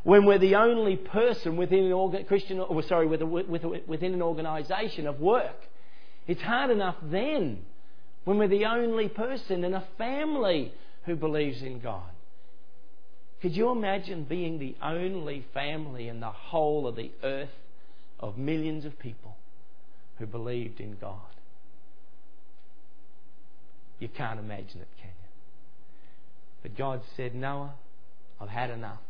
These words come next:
I want you to build me an ark." Who's heard that Bill Cosby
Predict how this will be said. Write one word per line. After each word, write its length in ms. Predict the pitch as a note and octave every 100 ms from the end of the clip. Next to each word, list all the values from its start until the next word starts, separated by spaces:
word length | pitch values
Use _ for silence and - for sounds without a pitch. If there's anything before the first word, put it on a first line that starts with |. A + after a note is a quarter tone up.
| - - - - - - - - - - - - -
I 60 |
want 240 | A2 D3+ E3
you 80 |
to 40 | D#3
build 240 | C#3+ E3+
me 140 | D#3 C#3
an 100 | B2+
ark." 300 | A#2+ A2+ - - - - - - - - - - - - - - - - - - -
Who's 220 | G#3 G#3
heard 240 | G3+ F#3+ D#3
that 240 | D3+ C3+
Bill 180 | D#3+ D3
Cosby 680 | C#3+ C#3+ C3 - A#2+ A2